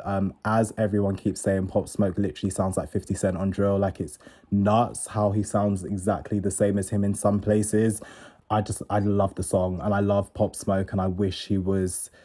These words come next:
still alive. Like, I'm so annoyed that his career got, got killed essentially, like, when it was going in such a great place and direction. But such a full circle moment. I would have loved to have seen a visual with Rowdy Rebel, and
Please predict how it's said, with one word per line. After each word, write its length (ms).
still 540
alive. 500
Like, 260
I'm 100
so 360
annoyed 500
that 200
his 520
career 440
got, 320
got 240
killed 480
essentially, 600
like, 340
when 160
it 100
was 160
going 380
in 100
such 420
a 60
great 320
place 320
and 100
direction. 720
But 160
such 340
a 60
full 180
circle 380
moment. 320
I 80
would 140
have 120
loved 220
to 100
have 100
seen 200
a 80
visual 640
with 160
Rowdy 260
Rebel, 460
and 260